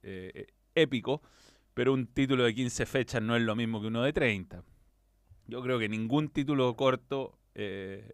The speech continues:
es muy, muy valioso comparado con un título, salvo que tenga playoff el campeonato. Pero los títulos de torneos sin playoff de una, de una rueda eran un chiste, quince fechas, es una racha eso. Y hay varios campea-,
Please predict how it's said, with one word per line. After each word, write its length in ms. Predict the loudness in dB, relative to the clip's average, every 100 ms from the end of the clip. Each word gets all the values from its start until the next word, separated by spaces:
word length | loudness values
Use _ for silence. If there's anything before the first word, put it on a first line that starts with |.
| -14
es 160 | -4 -2
muy, 300 | 0 -2 -4
muy 360 | -6 -4 0 0
valioso 500 | 0 2 0 -2 -8
comparado 500 | -8 -4 2 2 2
con 100 | 0
un 140 | -6
título, 380 | -8 -8 -4 0
salvo 240 | 4 4
que 80 | 4
tenga 200 | 2 2
playoff 380 | 2 2 2 0
el 80 | -6
campeonato. 540 | -8 -8 -8 -8 -10 -16 _ _ _ _ _ _ _ _ _
Pero 160 | -6 -4
los 160 | -4
títulos 400 | -2 0 4 4
de 100 | 4
torneos 440 | 0 0 0 0 0
sin 180 | -4
playoff 380 | 0 2 2 2
de 80 | 0
una, 240 | 0 -2 -4
de 100 | -2
una 180 | -2
rueda 440 | 0 2 6 6 4
eran 240 | 0 -4
un 160 | -6 -8
chiste, 500 | -2 0 0 -2 -8
quince 360 | -6 -6 -8
fechas, 560 | -8 -4 -2 -2 -2 -4
es 80 | -2
una 180 | -2 -2
racha 400 | 0 0 -2 -12
eso. 240 | -14 -20 _ _ _ _ _ _ _ -6
Y 140 | 0
hay 140 | 2 4
varios 260 | 2 2
campea-, 420 | 0 -2 0 0